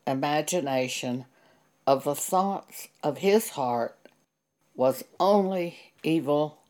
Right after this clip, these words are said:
continually. So God made another plan for man. God changed the heart of man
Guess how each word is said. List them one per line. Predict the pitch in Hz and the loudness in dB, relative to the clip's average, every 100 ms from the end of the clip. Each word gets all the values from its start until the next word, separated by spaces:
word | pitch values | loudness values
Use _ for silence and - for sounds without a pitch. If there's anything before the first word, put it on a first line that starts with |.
| _ - | _ -10
continually. | - 143 135 170 143 120 110 - - - _ _ _ _ _ _ _ _ _ _ _ _ _ _ _ _ - | -6 -4 -4 -2 -2 -4 -6 -12 -16 -20 _ _ _ _ _ _ _ _ _ _ _ _ _ _ _ _ -16
So | - 180 | 0 2
God | 170 208 196 180 - 175 - - _ _ _ _ _ _ | 2 0 -2 0 -4 -6 -14 -18 _ _ _ _ _ _
made | 151 165 165 | -2 0 2
another | 156 151 156 180 208 | 0 -4 -4 -4 -4
plan | 208 185 190 175 131 127 131 151 _ _ _ - | -6 -6 -8 -6 -6 -8 -10 -14 _ _ _ -10
for | - 139 | -6 -4
man. | 135 123 104 - - _ _ _ _ _ _ _ _ _ _ _ _ _ _ _ _ _ _ _ _ _ _ _ | -4 -6 -8 -14 -20 _ _ _ _ _ _ _ _ _ _ _ _ _ _ _ _ _ _ _ _ _ _ _
God | 165 160 143 - | 0 0 0 -4
changed | - 185 202 175 - - | -2 0 0 -2 -4 -4
the | |
heart | 135 170 190 185 | -6 -6 -6 -6
of | 147 | -8
man | 131 131 127 127 127 | -8 -8 -6 -4 -6